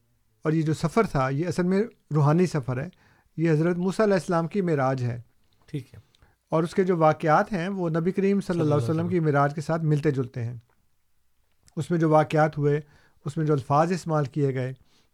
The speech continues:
Speaker 1: وہ اسی طرح کے ہیں جس طرح کہ حضرت موسیٰ علیہ السلام کے ساتھ، آ، واقعات پیش آئے۔ اور اس میں جو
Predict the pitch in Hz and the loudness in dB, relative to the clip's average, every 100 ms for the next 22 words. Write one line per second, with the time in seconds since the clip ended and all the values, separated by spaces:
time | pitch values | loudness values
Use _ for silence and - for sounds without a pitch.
0 | _ 156 170 254 156 202 208 190 165 147 | _ -2 -2 -2 -4 0 2 2 0 -2
1 | 151 147 156 151 151 143 151 143 156 139 | -2 -4 -6 -2 -2 0 0 -2 0 -2
2 | 123 143 131 135 - 131 139 - 339 135 | -2 -4 -4 -6 -4 -6 -6 -18 -10 -6
3 | 127 127 127 - - 143 - 147 123 143 | -6 -6 -10 -14 -4 -4 0 -2 -2 -4
4 | 123 143 120 _ - _ _ _ _ - | -4 -6 -12 _ -20 _ _ _ _ -20
5 | _ - 165 170 165 208 208 202 196 196 | _ -6 -4 -2 0 0 4 4 4 4
6 | 185 | 0